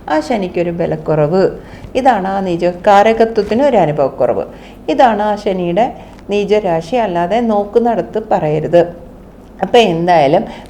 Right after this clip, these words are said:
പത്താം ഭാവാധിപനായ വ്യാഴത്തിനെ ശനി നോക്കുന്നു എന്ന് പറഞ്ഞാൽ കർമ്മം, കർമ്മകാരകൻ കർമാധിപനെ നോക്കുന്നു, ഏതെങ്കിലും ഒരു കർമ്മത്തിന് യോഗമുണ്ട്. ഇനി പത്താം ഭാവാധിപനായ വ്യാഴം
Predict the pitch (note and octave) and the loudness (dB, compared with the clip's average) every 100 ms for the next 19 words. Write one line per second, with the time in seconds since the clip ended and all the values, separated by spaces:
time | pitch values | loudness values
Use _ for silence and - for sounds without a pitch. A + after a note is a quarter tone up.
0 | - A3 A3 - C4+ D4 D#4+ B3 A3 F#3+ | 2 2 2 4 6 6 2 0 2 4
1 | G3 G#3+ A3+ A3+ A#3+ A#3 C4 B3 B3 C4 | 6 6 6 6 2 2 2 2 2 4
2 | D4 C#4 G3+ F3+ F3+ G3 G3 G#3+ A3+ A#3+ | 4 2 0 2 2 0 0 0 0 0
3 | A#3 F#3+ F3 F3 E3+ F3 F#3 F3 E3 E3 | -2 -4 -2 -2 -2 -4 -2 -2 -2 -4
4 | F#3 F#3+ E3 D3 C#3+ D3+ G3 - - - | -4 2 2 2 0 2 2 -2 -14 -20
5 | - - A#3 A3 A#3+ B3 C4 D#4+ F#4 - | -20 4 6 6 4 0 2 0 -2 -12
6 | - - - G3+ G3 G#3+ A#3 A3 G3 G3 | -20 -10 2 2 4 0 0 2 2 2
7 | G3+ G3+ A#3+ D4 - - - - G#3 F#3 | 2 2 2 2 -2 -16 -20 -2 4 4
8 | G3 G#3+ A3+ A3+ A#3+ B3 A#3+ A#3 G3+ F3 | 4 2 2 2 2 4 4 2 0 -2
9 | E3+ E3+ D#3+ E3+ F#3 G3 G#3+ A3 A3 A3+ | -4 -2 0 2 2 2 2 2 2 2
10 | G#3+ F#3+ G3+ G3+ F#3 F#3 G3+ G3 G3 G3 | 2 0 0 0 0 0 -4 -4 -6 -4
11 | G3 F3 F3 F3 F3 D#3+ D#3 E3 C#3+ - | -2 -2 -2 -2 -2 -4 0 0 -2 -10
12 | - - B3+ C#4+ A3+ - G#3+ - A#3 C4 | -20 -4 0 0 -2 0 -2 2 2 2
13 | B3 A3+ G#3+ G#3+ G#3+ G#3+ A3+ A#3 A#3+ A#3 | 4 4 6 6 6 4 2 2 4 2
14 | A3+ B3 G#3+ F3 F3+ F3 F#3 G3 | 2 2 0 0 2 2 4 4